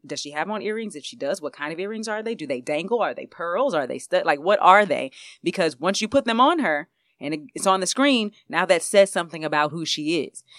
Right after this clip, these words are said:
So we had to stop production, look, you know, look through earrings, call back to L A because obviously I might be the most senior person on the set, but I'm not the most senior person in the building. <laughs> So, you know, call back to L A and get these answers and keep going. But ultimately, it ended up being my decision because I was the only woman,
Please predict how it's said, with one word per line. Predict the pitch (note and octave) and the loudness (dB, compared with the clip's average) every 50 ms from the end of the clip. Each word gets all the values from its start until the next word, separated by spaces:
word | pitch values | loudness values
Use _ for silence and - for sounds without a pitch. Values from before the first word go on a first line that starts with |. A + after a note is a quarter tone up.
| - _ | -20 _
So | - - D3 | -10 -8 -6
we | D3+ D#3+ E3 | -6 -6 -2
had | F3 D#3 D3 - | -2 -2 -2 -2
to | C#3+ | -6
stop | B2 - E3 D#3 E3+ - | -10 -4 -2 -2 -2 -2
production, | E3+ D3 D3+ E3 F#3+ - - G#3 F#3+ | -4 -4 -4 -4 -4 -6 -8 -10 -6
look, | E3 D#3 D#3 - - | -6 -6 -6 -6 -10
you | - D3+ D#3+ | -12 -8 -6
know, | C#3 B2+ | -4 -4
look | B2+ C#3 F3+ F#3 - | -2 -2 -2 -2 -2
through | F3 F#3+ F#3+ | -2 -2 -2
earrings, | - F3+ F#3+ G3 G3 G3 G#3 G#3 F#3+ - | -2 -2 -2 -2 -4 -6 -8 -8 -10 -4
call | - D#3+ D3+ E3+ F3+ | 2 4 4 4 4
back | E3+ F3 F3+ F3+ | 2 -2 -4 -2
to | - E3 | -2 -2
L | D3 E3 F3 F3 | -2 -2 0 -2
A | F#3 | -2
because | F3+ E3 - D#3+ C#3+ | -2 -4 -6 -4 0
obviously | C3+ D#3 F3 - D#3 C#3+ - - D3 C#3+ - - - _ | 2 2 2 0 -4 -8 -8 -8 -10 -10 -10 -14 -20 _
I | - - | -6 -2
might | D#3+ F3+ E3+ D#3+ | 0 0 0 0
be | D3+ D#3+ | -2 -6
the | D3 C#3+ | -8 -6
most | D3+ D#3 - | -6 -6 -6
senior | - D#3+ D3 D3 | -8 -10 -10 -10
person | - - D3+ C#3+ - C#3+ | -8 -8 -8 -8 -8 -10
on | C#3 C#3 B2+ | -12 -12 -12
the | C3 | -4
set, | - - A3+ D#3+ C3+ | 0 2 2 2 0
but | - D3+ | -4 -8
I'm | D3 | -6
not | D#3 D3+ - | -6 -6 -6
the | D3+ | -6
most | C#3+ D3 C#3+ - | -8 -8 -8 -8
senior | E3 D3 C#3 | -10 -12 -12
person | C#3 - C#3 C3 - C#3+ C3+ | -10 -8 -10 -8 -6 -8 -8
in | C3 | -8
the | C3 C3+ | -2 2
building. | G3 G#3+ G3+ D#3 D#3 C#3 - _ _ _ - - | 4 4 4 4 0 -4 -8 _ _ _ -2 4
<laughs> | C4 D4+ - - C#4 G#3+ | 4 4 8 8 6 6
So, | - - F#3 D3+ D3+ G3+ - - - - - | 6 4 6 6 4 4 0 -6 -16 -16 -12
you | F3 | -6
know, | E3+ D3+ | -6 -6
call | D3 - F3+ E3+ F3 | -2 2 2 4 4
back | F3+ F#3 F3+ - | 4 2 0 0
to | F3 | -4
L | C#3+ E3 F3+ F3 | -4 -2 -2 -2
A | E3+ F3 | -4 -4
and | E3+ D3 | -6 -6
get | D3+ E3+ - | -8 -8 -6
these | F3+ F3 D#3+ | -8 -8 -8
answers | C#3+ D3 E3+ E3+ E3 - F3 D#3+ D#3 C#3+ | -8 -6 -6 -6 -6 -6 -8 -8 -6 -8
and | D3 C#3 - | -10 -10 -10
keep | - E3+ D3+ | -12 -10 -6
going. | D#3+ F3 F#3 F#3+ F3+ D#3+ | -4 -2 -2 -2 -2 -2
But | D#3+ D3+ D3 - _ - | -4 -4 -4 -6 _ 4
ultimately, | F#3 G3 B3 A#3+ - G#3+ F#3 D3 C#3 E3+ E3 D#3 | 6 6 6 6 2 -2 -4 -4 -4 -4 -4 -6
it | - - | -4 -6
ended | F3 F#3 E3 D#3 | -6 -6 -4 -4
up | E3 D3 | -4 -4
being | C3+ E3 E3+ D#3+ | -4 -6 -6 -2
my | D#3+ D#3 D3+ | -2 -2 -2
decision | C#3+ D3 - - F#3 F#3+ D3+ D#3 D3 C3+ - - - - | -2 -4 -4 -2 -2 -2 -2 -4 -8 -8 -12 -18 -20 -8
because | - E3+ E3 | -4 2 2
I | E3+ D#3 | 2 2
was | D3+ D3+ | 2 0
the | D#3+ | -4
only | D#3 D#3 D3 C3+ | -4 -4 -4 -4
woman, | C3+ C#3+ D#3 D3+ C3 A#2+ A2 - | -4 -4 -2 -2 -4 -6 -10 -14